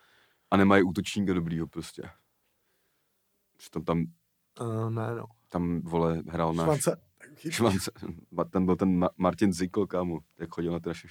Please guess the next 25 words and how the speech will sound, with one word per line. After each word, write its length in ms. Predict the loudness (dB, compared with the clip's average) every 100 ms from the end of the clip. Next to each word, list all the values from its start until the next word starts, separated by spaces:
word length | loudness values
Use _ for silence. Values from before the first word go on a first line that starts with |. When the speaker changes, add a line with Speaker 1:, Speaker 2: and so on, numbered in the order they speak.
| -10
Speaker 1:
shows 360 | -8 -8 -12
v 160 | -20 -14
Brna. 320 | -4 -2 -2 -6 _ _ _ _ _ _ _
A 120 | -6 -2
ten 140 | 0
furt 140 | 0
někde 240 | 2 2 2
hostuje, 420 | 0 -4 -2 0
víš, 160 | -2 -6
co 80 | -14 -10
tam 200 | -10 -8
Speaker 2:
Hrál 260 | -10 -8 -8
v 80 | -10
Líšně, 380 | -16 -8 -6 -6
ne? 220 | -8 -12 _ _
Speaker 1:
No 200 | 0 2
taky, 240 | 2 2
no, 60 | 0
teďka 260 | 0 0 0
je 40 |
v 60 | -2
Prostějově, 440 | -6 -4 -2 -2
Speaker 2:
Hmm. 60 | -2
Speaker 1:
myslím. 300 | -8 -14 -20 _ _ _ _
Speaker 2:
Hmm. 160 | 0